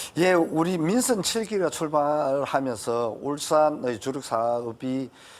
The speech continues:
예, 산업이 부진하고 또 우리 중구의 재정 여건이 가장 열악한, 어, 수준에, 에, 에, 되어 있었습니다.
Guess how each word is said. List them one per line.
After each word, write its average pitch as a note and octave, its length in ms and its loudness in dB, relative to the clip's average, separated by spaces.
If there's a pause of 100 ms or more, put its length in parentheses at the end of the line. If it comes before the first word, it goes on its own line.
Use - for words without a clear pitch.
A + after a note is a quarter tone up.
(180)
예, A2 160 -4
산업이 A#2+ 440 0
부진하고 G#2+ 920 -4
또 A2+ 100 -4
우리 A#2 260 -6
중구의 C#3 340 -4
재정 B2 320 -4
여건이 B2+ 540 -4
가장 C#3+ 540 -4 (300)
열악한, D3 500 2
어, G#2 340 -6 (300)
수준에, A#2 400 -4
에, F#2+ 440 -6 (1040)
에, F#2+ 200 -6
되어 A2 240 -2
있었습니다. F#2 800 -4